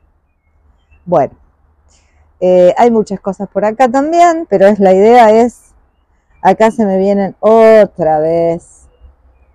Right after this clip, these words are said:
tres pimpollitos, por lo que veo, de una planta que también tiene su historia. Me encanta esta cosa de tener plantas con historia.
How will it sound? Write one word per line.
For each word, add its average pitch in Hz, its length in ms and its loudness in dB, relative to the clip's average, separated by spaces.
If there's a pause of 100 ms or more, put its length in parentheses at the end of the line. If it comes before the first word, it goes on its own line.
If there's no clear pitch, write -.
(1600)
tres 202 300 -4
pimpollitos, 180 960 -8
por - 180 -12
lo 151 220 -6
que 156 140 -6
veo, 180 480 -2
de 170 100 -4
una 175 240 -8
planta 175 480 -6
que 165 120 -10
también 175 520 -8
tiene 180 280 -8
su - 140 -16
historia. 180 640 -4
Me 160 120 -10
encanta 170 440 -8
esta 175 240 -8
cosa 160 360 -8
de 160 300 -6 (560)
tener 160 340 -6
plantas 175 380 -4
con 151 220 -8
historia. 165 840 -4